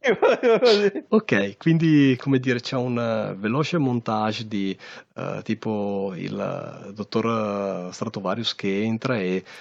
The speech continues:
Speaker 2: eh, come dire, gli mostrano, mm, eh, gli mostrano un appartamento, eh, eh, Timur che arriva all'ingresso con, eh, eh, passo veloce e un biglietto tra le dita,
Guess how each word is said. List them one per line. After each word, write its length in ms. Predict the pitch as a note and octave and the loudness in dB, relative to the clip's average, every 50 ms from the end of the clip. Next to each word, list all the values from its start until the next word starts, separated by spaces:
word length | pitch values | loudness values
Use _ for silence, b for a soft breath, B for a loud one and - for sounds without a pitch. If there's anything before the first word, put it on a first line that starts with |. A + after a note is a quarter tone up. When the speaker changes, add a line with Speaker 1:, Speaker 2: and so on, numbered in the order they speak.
| B B - | B B -8
Speaker 2:
eh, 140 | - F2+ | -8 -6
come 180 | F2+ - A2 G2+ | -4 -2 -4 -2
dire, 200 | G2 G#2 G#2+ G#2 | 0 0 0 0
gli 160 | G2 G2 G#2+ | 0 0 0
mostrano, 880 | G#2+ G#2 G#2+ A2 A2 - - B2+ A2 G#2+ G2+ F#2+ F#2+ F#2 F2+ F2+ E2+ E2+ | 0 0 0 -2 -2 -2 -2 -2 0 0 0 0 -2 -2 -2 -4 -4 -4
mm, 220 | E2+ E2+ E2 E2 D#2+ _ B B B B B B B | -4 -6 -6 -8 -8 _ B B B B B B B
eh, 360 | - - - - - E2+ E2+ | -12 -12 -10 -10 -10 -8 -8
gli 100 | F#2 F#2+ G2+ | -6 -4 -4
mostrano 420 | G2 G2+ G#2 - - G#2+ G#2+ G#2 | -2 -2 -4 -4 -4 -4 -2 -2
un 240 | G2+ G2+ G2+ G2 F#2 | -2 -2 -4 -4 -6
appartamento, 1080 | F#2 - - G#2 G2 - - A#2+ A#2+ A#2+ B2 B2 A#2+ A#2+ - - E3+ F3 F3+ F3+ D#3 | -6 -4 -2 -4 -2 0 0 2 2 2 2 2 2 0 0 0 0 2 2 2 2
eh, 600 | A#2 G2 F#2 F#2 F2+ F2 F2 F2 F2 E2+ E2+ F2 - B B B B B B _ _ _ | 0 0 -2 -2 -2 -2 -2 -2 -4 -4 -6 -8 -12 B B B B B B _ _ _
eh, 300 | - - E2+ C2+ D#2 F2 - | -10 -8 -8 -8 -8 -10 -10
Timur 500 | - - C#3 C#3 C3+ C3+ A#2+ A#2 A2 G#2 | -4 -2 0 2 4 2 2 0 -2 -4
che 500 | - - G#2 G2 F#2+ F#2 F#2 F2 F2 F2 - | -6 -6 -4 -4 -4 -4 -4 -6 -8 -10 -8
arriva 480 | - G#2 G2 G2 G#2+ G#2+ G#2+ - G2+ G2 | -6 -6 -4 -4 -2 -4 -4 -2 -2 -2
all'ingresso 800 | F#2+ F#2+ F#2 G2 G2 F#2+ F#2 F#2+ F#2 G2 F#2+ - - - G#2 F#2 | -2 -4 -4 -6 -6 -6 -4 -2 -2 -2 -2 -2 -4 -4 -4 -6
con, 300 | - - F2+ F2 F2 E2+ | -6 -4 -4 -2 -2 -2
eh, 400 | E2+ E2+ E2+ E2 E2 E2 E2+ - b b b b b b - - | -2 -4 -4 -6 -8 -10 -12 -14 b b b b b b -10 -6
eh, 360 | F2 F2+ F2 E2+ E2+ E2 E2+ - _ | -6 -6 -6 -6 -10 -12 -14 -10 _
passo 340 | - G2+ - - - - G#2+ | -4 -4 0 0 0 0 0
veloce 540 | G2 G2+ G#2 G#2 G2 G2 - - - C3+ G#2 | 0 2 2 2 2 0 -2 -2 -2 -2 0
e 40 | F2+ | -2
un 160 | F2 F2 F2 | -2 -4 -4
biglietto 440 | E2+ F2+ F2+ F#2+ G2 F#2 - - A#2 | -4 -4 -2 -2 -2 -2 -4 -6 -8
tra 140 | - - F#2+ | -4 -2 0
le 140 | G2 B2+ C#3+ | 0 0 0
dita, 400 | A#2 F#2+ F2 - - A#2+ D3+ | 0 -2 -4 -2 0 0 0